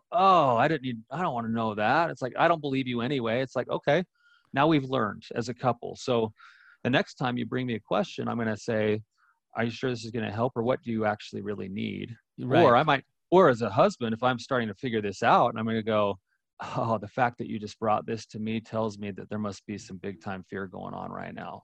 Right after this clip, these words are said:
Speaker 1: Like, tell me, what, what, what can I do to help with that?"
Speaker 2: Right.
Speaker 1: Right? Um,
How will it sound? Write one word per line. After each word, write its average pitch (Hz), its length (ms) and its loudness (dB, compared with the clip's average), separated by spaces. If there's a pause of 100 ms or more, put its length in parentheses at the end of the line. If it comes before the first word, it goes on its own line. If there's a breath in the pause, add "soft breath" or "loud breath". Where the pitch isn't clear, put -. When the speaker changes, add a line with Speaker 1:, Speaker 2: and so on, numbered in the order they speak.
(140)
Speaker 1:
Like, - 180 -8 (1040 soft breath)
tell 143 140 4
me, 113 80 2
what, 123 220 0
what, 139 200 0 (180)
what 143 240 -4
can 143 120 -4
I - 20 2
do 120 100 2
to 104 80 -2
help 101 200 -4
with 92 140 -16
that?" 90 180 -8 (340)
Speaker 2:
Right. 104 140 -6
Speaker 1:
Right? 101 220 -4 (500 soft breath)
Um, 104 440 -2